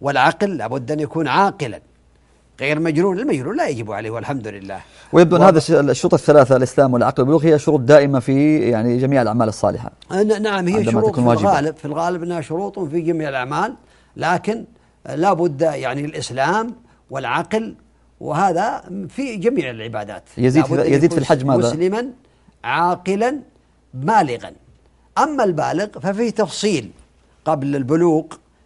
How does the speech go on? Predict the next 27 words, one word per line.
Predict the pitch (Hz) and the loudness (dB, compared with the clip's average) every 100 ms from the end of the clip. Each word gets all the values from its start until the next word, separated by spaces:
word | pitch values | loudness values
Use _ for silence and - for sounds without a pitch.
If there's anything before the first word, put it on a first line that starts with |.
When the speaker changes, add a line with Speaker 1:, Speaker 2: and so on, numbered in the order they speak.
| _ | _
Speaker 1:
فيه | 240 | -8
تفصيل. | - - - 165 117 92 | -4 -4 -4 -4 -4 -8
إذا | - 120 | -14 -10
الصبي | 120 185 143 143 180 - _ _ | -6 -4 0 0 -2 -8 _ _
إذا | 127 131 | -6 -4
حج | 117 160 127 - - _ _ _ _ | 0 0 -2 -8 -20 _ _ _ _
فإنه | - 135 151 151 185 | -10 -4 -2 -2 -2
يكتب | 208 - 151 | -4 -4 -4
له | 160 156 | -2 -4
الحج | 131 185 185 - - | -2 -2 -2 -8 -8
لكنه | 143 160 160 180 185 190 208 - | -2 -2 -2 -4 -2 -2 -6 -2
نفلا، | 180 151 120 92 _ _ _ _ - | -2 0 -4 -8 _ _ _ _ -4
إذا | 156 151 | -2 0
صلى | 185 180 156 165 - _ _ _ - | 0 2 4 2 0 _ _ _ 0
يكتب، | 175 - 190 - | 0 2 -6 -4
تكتب | 175 - 160 | -8 -4 -4
له | 156 139 | -2 -4
صلاته | 123 143 165 165 135 | -4 -2 -2 -4 -8
إذا | 127 135 | -8 -8
كان | 151 151 | -6 -8
قد | - 143 135 | -6 -6 0
ميز، | 175 156 180 - - - | 2 2 0 -4 -16 -12
Speaker 2:
نعم. | 110 104 | -10 -8
Speaker 1:
لكنها | 143 151 180 180 175 185 196 - _ _ | -6 -6 -6 -6 -4 -4 -6 -12 _ _
تكون | 147 - 190 180 | -10 -4 -2 -2
في | 135 | -4
الحقيقة | 135 139 160 185 185 165 | -8 -6 -4 -4 -4 -8